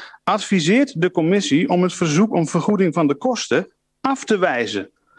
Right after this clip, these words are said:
Dus in die zin volgen wij ook daarin de bezwarencommissie. En als ik naar het amendement kijk, dan zegt het beslispunt één eigenlijk in het amendementpunt van: "Neem het bezwaarschriftenverhaal van de commissie integraal over."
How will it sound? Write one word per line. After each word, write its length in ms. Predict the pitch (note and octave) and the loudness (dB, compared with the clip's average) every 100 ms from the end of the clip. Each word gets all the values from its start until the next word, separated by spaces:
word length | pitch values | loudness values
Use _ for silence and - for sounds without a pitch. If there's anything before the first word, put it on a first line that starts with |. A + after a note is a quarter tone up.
| _ - - - - - - | _ -20 -20 -20 -20 -20 -8
Dus 120 | F#3+ | -2
in 140 | G#3+ | 2
die 140 | A3+ C#4+ | 4 4
zin 420 | D#3 C#3+ G#3+ - - - _ - | 2 0 0 -4 -16 -20 _ -10
volgen 320 | - C4+ G#3 | -2 0 0
wij 260 | F3 D3 F3 | 0 2 0
ook 240 | - G#3+ E3 | 2 0 2
daarin 500 | A3+ G#3+ C#3+ E3+ A3 | 0 2 0 0 0
de 100 | G3+ | 0
bezwarencommissie. 1000 | G3+ G#3 B3 - - - A#3 - - - - - - | 0 2 0 0 -2 -2 -2 -4 -8 -10 -20 -18 -6
En 100 | - | -2
als 80 | A3 | 0
ik 80 | G#3 - | -2 -2
naar 120 | E3 | -6
het 120 | C#3+ | -2
amendement 640 | E3 D#3+ D3 C#3 F3 B3+ | -2 2 2 2 4 2
kijk, 460 | B3+ B2 G#3+ C#4 - | 2 -2 0 -2 -4
dan 160 | - E3 | -4 -2
zegt 320 | F3 F3+ - _ | 0 -2 -6 _
het 200 | F3 C#3 F3+ | -4 -2 -2
beslispunt 680 | D3 C#3 B3+ C#4 - E3+ D3+ | -2 2 2 2 0 0 0
één 240 | - G#3 G#3 | -2 -2 -2
eigenlijk 300 | D3+ D#3 D#3 | -2 -2 2
in 80 | |
het 120 | D3+ C#3 | 2 2
amendementpunt 760 | D3 C#3+ C#3+ D3 C#3 D3 B2+ | 0 2 2 2 0 0 0
van: 100 | C#3 | 0
"Neem 200 | C#3+ C#3+ | 2 2
het 220 | C3 - _ | -2 -6 _
bezwaarschriftenverhaal 1400 | C#3 C#3+ D3+ C3+ - C#3 - C3+ B2 A#2+ C#3+ C3 C3+ B2 | -4 0 0 -2 0 -2 0 0 0 -2 -4 0 -2 -2
van 200 | C3+ A#2+ | 0 -2
de 60 | |
commissie 400 | B2 C3+ C#3+ D3 | 0 2 2 0
integraal 560 | D3 E3 C3+ - C3+ A#2 | 0 -2 -2 -4 -2 2
over." 360 | A#2+ E3+ B3 | 2 2 2